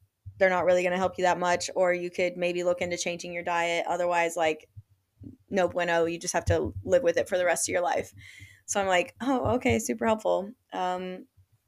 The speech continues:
and this functional med doctor is like, "We're gonna do some testing on, like, nutritional testing, uh, allergy testing, like, things that you might be sensitive to in your foods. We're gonna do, like,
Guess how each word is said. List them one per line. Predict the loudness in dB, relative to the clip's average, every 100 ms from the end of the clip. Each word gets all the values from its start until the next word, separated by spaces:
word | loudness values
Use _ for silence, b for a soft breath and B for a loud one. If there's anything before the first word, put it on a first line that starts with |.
| _ -16 _ _ _ _
and | 2 4 2
this | 0 2
functional | 2 2 2 0
med | 2 2
doctor | 2 2 4 2
is | 4
like, | 2 2 -2 _
"We're | -2 2
gonna | 2
do | 2 0
some | 0 -2 -4 -10 _
testing | 0 2 4 0
on, | 2 -2 0
like, | -2 -2 -10
nutritional | -12 -2 -2 0 -2 2
testing, | 0 2 0 2 0 -6 B B B _
uh, | 2 4 4 2 0 _ -20 _ _ _ _ _ _ _ -2
allergy | 2 4 4 2 -2
testing, | 0 0 -2 0
like, | 0 -2
things | 0 -2 2
that | 4 4
you | 2
might | -2 0
be |
sensitive | 0 0 -2 -2 -2
to | 0 0 2
in | 0 0
your | -2
foods. | 2 2 2 0 B B B _ _
We're | 0 4
gonna | 4
do, | 4 4
like, | 2